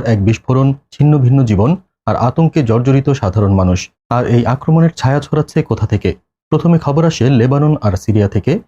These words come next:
হিজবুল্লাহ ও সামরিক ঘাঁটি লক্ষ্য করে বিমান হামলা, বিস্ফোরণে কেঁপে ওঠে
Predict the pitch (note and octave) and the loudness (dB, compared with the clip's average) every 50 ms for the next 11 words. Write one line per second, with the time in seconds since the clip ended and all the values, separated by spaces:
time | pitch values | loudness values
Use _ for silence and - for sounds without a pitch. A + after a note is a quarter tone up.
0 | _ _ _ _ C#3 D3+ D3+ D3 E3 E3 E3 E3 D#3+ - - A2+ G#2 G2+ - - | _ _ _ _ -2 -2 0 2 2 2 2 2 0 0 0 0 0 0 -2 -2
1 | A2+ B2 B2+ C3 A#2+ A2 - A#2 A#2 - C#3 C3 A#2+ B2+ - - C#3+ - C3 A#2 | 0 0 0 -2 -4 -4 -4 -6 -2 0 0 2 2 0 -2 -4 -4 -2 0 0
2 | B2+ C3 A2 F#2+ G2+ G2 F2+ G#2 G#2 G2+ A2+ D3 E3 - _ _ _ _ - C3 | 0 0 0 2 2 2 0 0 0 0 0 -2 -2 -6 _ _ _ _ -2 -2
3 | D3 - - - D#3 D#3+ D#3 D3+ - - B2+ - C#3+ C#3+ C#3 C#3 - D3 | -2 -2 -2 0 2 2 2 0 0 -2 -2 0 0 0 0 0 0 0